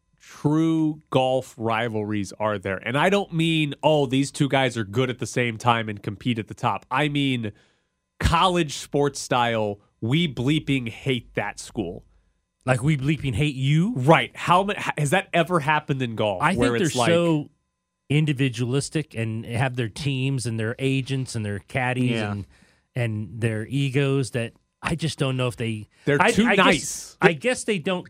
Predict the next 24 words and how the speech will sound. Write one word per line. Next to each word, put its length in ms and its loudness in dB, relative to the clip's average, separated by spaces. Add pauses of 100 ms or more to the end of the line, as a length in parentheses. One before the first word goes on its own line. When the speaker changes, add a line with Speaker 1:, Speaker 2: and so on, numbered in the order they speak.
(100)
Speaker 2:
care 800 -4 (380)
Speaker 1:
Right. 300 4
Speaker 2:
enough 300 0
about 360 -2
the 140 -2
other 160 -2
people 340 -4
that, 180 -6
'cause 160 -4
they're 100 -6
so 220 0
centralized 540 -4
on 100 -6
themselves. 600 -10
Speaker 1:
So 300 4
my 240 4
point 320 2
here 280 4
is 160 -2
golf, 520 2 (160)
they're 220 6
all 220 6
too 280 0
nice. 600 0